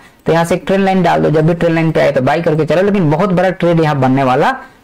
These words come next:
नहीं है, क्योंकि ये market sideways हो जाएगा। अब यहाँ से फिर ये आया नीचे,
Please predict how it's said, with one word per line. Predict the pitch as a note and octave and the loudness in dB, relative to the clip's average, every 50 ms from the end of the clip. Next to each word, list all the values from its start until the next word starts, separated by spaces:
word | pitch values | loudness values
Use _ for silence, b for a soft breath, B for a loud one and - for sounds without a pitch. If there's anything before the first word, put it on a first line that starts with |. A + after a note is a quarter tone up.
| - - | -4 -2
नहीं | D3 D#3+ F3 D#3+ C#3 | 0 0 0 0 0
है, | D3 D#3+ | -2 -2
क्योंकि | E3+ G#3 F#3+ G3+ G#3 | -2 -2 -2 0 0
ये | G3 F#3 | 0 2
market | F3 E3 D3+ D3+ G3 F#3+ | 2 0 0 -2 -2 -4
sideways | - - C#3+ C3 B2 A#2 A2 G#2+ | -4 -2 -2 0 0 0 0 2
हो | G2 | 2
जाएगा। | F2 F2 F2+ D#2+ E2+ G2+ - - - _ B B B B B B B - | 2 2 0 0 -2 -2 -4 -8 -14 _ B B B B B B B -4
अब | G3 E3+ F#3+ | -2 0 0
यहाँ | F#3+ F3+ F3+ F#3+ | 0 0 0 -2
से | F#3 - F#3+ | -2 -2 -4
फिर | - - F#3+ F#3+ | -2 0 0 2
ये | F#3 F#3 F#3 | 2 2 2
आया | F#3 F3 F3+ F#3 F3+ | 2 2 2 2 2
नीचे, | F3+ F3+ F3+ F3+ - F#3+ F#3 G3+ | 2 0 0 0 0 -2 -2 -2